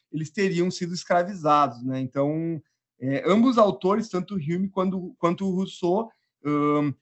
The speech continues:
tentam fazer falas que, que são anti-escravocratas, mas eles deslizam em outros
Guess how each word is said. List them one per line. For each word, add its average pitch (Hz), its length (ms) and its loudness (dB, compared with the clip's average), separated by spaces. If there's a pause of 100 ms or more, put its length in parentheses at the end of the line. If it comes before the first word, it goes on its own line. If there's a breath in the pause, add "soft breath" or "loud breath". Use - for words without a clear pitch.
(120)
tentam 247 340 4
fazer 185 340 2
falas 180 500 4
que, 143 380 -2
que - 180 -20
são 156 400 -6
anti-escravocratas, 151 1200 -2
mas 185 240 -4
eles 175 220 -6
deslizam 160 520 -6
em 165 80 -6
outros 160 320 -14